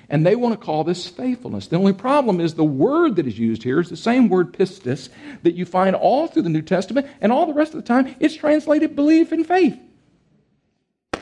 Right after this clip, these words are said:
There's no reason to consider it's just faithfulness. I'm not against being faithful, but this word has to do with developing the fruit of faith. What does this look like? Let me see if I can help you understand it a little bit.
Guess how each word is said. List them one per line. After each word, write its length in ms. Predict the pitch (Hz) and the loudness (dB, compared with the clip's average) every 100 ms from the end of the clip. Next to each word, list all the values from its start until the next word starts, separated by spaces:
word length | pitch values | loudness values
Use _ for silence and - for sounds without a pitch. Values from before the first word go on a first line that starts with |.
| - | -2
There's 140 | 240 | 2
no 160 | 277 247 | 4 4
reason 460 | 240 311 339 277 | 4 6 4 4
to 60 | 208 | -2
consider 300 | 165 139 143 | -2 -4 -2
it's 100 | 123 | 0
just 200 | 135 - | -2 -2
faithfulness. 440 | 131 131 110 117 - | -2 -2 -4 -6 -2
I'm 140 | 127 | -2
not 160 | 147 131 | 0 0
against 300 | 110 135 - | -2 -6 -2
being 160 | 120 | -4
faithful, 760 | 98 120 110 - 277 202 233 - - - - | -2 -4 -4 2 2 4 0 -4 -20 -20 -2
but 220 | 185 185 | -2 0
this 300 | 196 359 - | 0 0 0
word 180 | 160 147 | 0 0
has 220 | 160 151 | 0 -2
to 60 | 147 | -2
do 160 | 131 170 | 0 2
with 160 | 143 | 2
developing 640 | 120 101 139 196 202 180 131 | -2 0 0 0 0 0 0
the 100 | 117 | -2
fruit 920 | - - - 269 254 131 190 - - _ _ _ _ _ _ | -4 -20 -4 2 2 4 0 -2 -16 _ _ _ _ _ _
of 320 | 131 113 143 | -4 -2 -4
faith. 680 | - _ - 254 311 - - _ _ _ _ _ _ _ - | -8 _ -16 -8 -6 -8 -12 _ _ _ _ _ _ _ -4
What 100 | 185 | -2
does 100 | 190 | 0
this 180 | 214 220 | 0 0
look 240 | 254 269 | -2 -2
like? 220 | 120 92 - - - | -8 -14 -18 -20 -14
Let 60 | 135 | -4
me 60 | 151 | -2
see 160 | 143 | 0
if 120 | 135 | 0
I 80 | 143 | 0
can 140 | 135 131 | -4 -2
help 280 | 156 151 | -2 -2
you 100 | - - | -6 -2
understand 520 | 139 135 - 208 202 | -2 -2 -2 0 0
it 60 | 98 | -2
a 20 | |
little 160 | 95 | -10
bit. 200 | 95 - | -10 -12